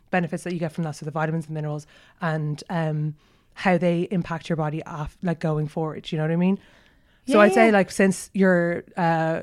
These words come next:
Speaker 1: doctor has said that you don't need dairy, you've made more, um, transitions towards other foods that can contain the components that make up dairy but are not dairy.
Speaker 2: Yeah, well, I didn't even tell her I wasn't eating dairy, so she doesn't actually probably know that. But I mean,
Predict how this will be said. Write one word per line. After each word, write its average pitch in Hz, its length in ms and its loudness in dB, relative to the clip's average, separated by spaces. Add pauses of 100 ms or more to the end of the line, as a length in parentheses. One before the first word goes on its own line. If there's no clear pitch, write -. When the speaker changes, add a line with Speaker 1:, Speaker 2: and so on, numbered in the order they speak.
Speaker 1:
doctor 170 400 -2
has 151 140 -4
said 156 340 -6
that 175 80 -8
you 170 100 0
don't 165 140 0
need 165 160 -6
dairy, 139 420 -8 (460)
you've 175 320 2
made 165 460 0 (720)
more, 175 560 4
um, 160 200 -2
transitions 160 680 -2
towards 160 380 -4
other 165 140 -2
foods 165 320 -4
that 160 200 -8
can 156 260 -4 (280)
contain 175 460 -2
the 170 40 -4
components 175 600 -4
that 165 100 -8
make 180 180 -4
up 233 80 -8
dairy 262 260 -2
but 190 220 -2
are 156 140 -2
not 156 160 -10
dairy. 175 320 -12 (240)
Speaker 2:
Yeah, 277 160 2
well, 269 140 0
I 262 220 -2
didn't 294 140 -4
even 240 140 2
tell 254 160 -8
her 285 80 -6
I 226 100 -4
wasn't 180 240 -4
eating 175 140 -6
dairy, - 320 -14 (160)
so 175 400 -4
she - 160 -10
doesn't 208 180 -4
actually 175 240 -8
probably 165 220 -6
know 180 180 0
that. 175 160 -6
But - 100 -8
I 185 80 -2
mean, 185 300 -2